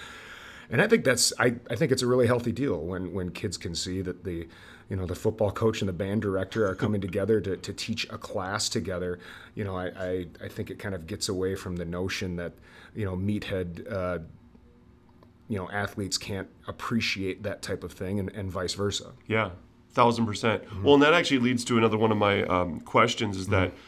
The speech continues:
Speaker 2: you know, a lot of band directors sometimes feel like
Speaker 1: Mm-hmm.
Speaker 2: the, the football coach is not approachable, or they don't have a lot of, in common with, with the football coach or
Speaker 1: Mm-hmm.
Speaker 2: any other coaches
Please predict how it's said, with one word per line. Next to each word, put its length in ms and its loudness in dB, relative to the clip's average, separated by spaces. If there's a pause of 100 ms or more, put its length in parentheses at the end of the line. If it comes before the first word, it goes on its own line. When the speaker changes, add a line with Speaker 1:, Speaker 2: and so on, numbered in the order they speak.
(240)
Speaker 2:
you 60 0
know, 440 2
a 40 -2
lot 260 4
of 140 0
band 280 4
directors 680 -2
sometimes 460 -2
feel 440 2
like 400 0
Speaker 1:
Mm-hmm. 640 -8
Speaker 2:
the, 560 2 (160)
the 80 -4
football 380 2
coach 280 0
is 160 -4
not 200 4
approachable, 840 4 (140)
or 80 -2
they 80 6
don't 140 4
have 120 2
a 60 0
lot 200 2
of, 120 -2 (140)
in 220 -2
common 500 4
with, 240 0 (360)
with 140 -6
the 80 -12
football 340 4
coach 280 2
or 180 6
Speaker 1:
Mm-hmm. 260 -8
Speaker 2:
any 200 6
other 240 2
coaches 720 -2